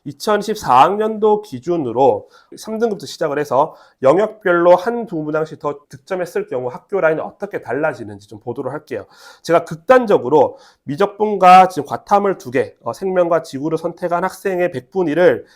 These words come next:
그냥 삼 등급 끝으로 더 맞췄어요. 칠십칠, 칠십칠, 그리고 칠십팔, 칠십사. 어, 일반적으로 우리가 올 삼 등급 받으면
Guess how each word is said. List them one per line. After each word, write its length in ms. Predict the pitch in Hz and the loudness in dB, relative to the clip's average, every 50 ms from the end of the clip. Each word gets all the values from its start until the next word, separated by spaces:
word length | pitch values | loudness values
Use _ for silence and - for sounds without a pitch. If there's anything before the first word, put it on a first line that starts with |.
| _ _ _ | _ _ _
그냥 200 | - 165 165 160 | -2 -2 -2 -2
삼 280 | 160 - - 233 226 | -2 -6 -8 -10 -6
등급 300 | 220 240 226 202 180 - | -4 -4 -4 -4 -6 -8
끝으로 420 | _ - - _ _ - 240 214 190 | _ -14 -14 _ _ -4 -2 -2 -2
더 60 | 190 | -2
맞췄어요. 520 | - - - - - - - - 101 98 - | -4 -8 -12 -18 -20 -18 -16 -16 -18 -18 -20
칠십칠, 500 | _ - 190 180 160 180 175 - - 180 | _ -10 -8 -6 -6 -8 -10 -8 -10 -10
칠십칠, 800 | 170 - 160 143 - 147 143 _ _ - - 208 202 214 214 202 208 | -8 -8 -12 -10 -10 -12 -14 _ _ -14 -6 -4 -2 -2 -2 -4 -8
그리고 300 | - 123 123 123 131 135 | -10 -12 -8 -8 -8 -10
칠십팔, 680 | - - 180 180 170 - 180 175 _ - 180 180 170 170 | -6 -6 -6 -6 -4 -6 -10 -12 _ -8 -6 -6 -6 -8
칠십사. 540 | - 180 156 - 165 - - - 101 - - _ _ _ - _ _ | -12 -18 -14 -14 -14 -14 -14 -16 -18 -18 -18 _ _ _ -20 _ _
어, 160 | - 117 113 | -2 -2 0
일반적으로 540 | - 185 196 240 247 247 233 233 208 214 208 | 0 2 4 4 4 4 4 4 4 6 4
우리가 340 | 170 135 139 147 156 160 - | 4 2 0 4 4 4 4
올 240 | - 202 226 254 240 | 4 2 0 -2 -2
삼 300 | - 226 226 226 226 220 | -2 -4 -6 -8 -8 -8
등급 260 | 240 233 220 208 - | -10 -8 -8 -12 -10
받으면 480 | 139 123 127 131 135 160 170 151 127 | -10 -10 -10 -8 -6 -4 -4 -4 -4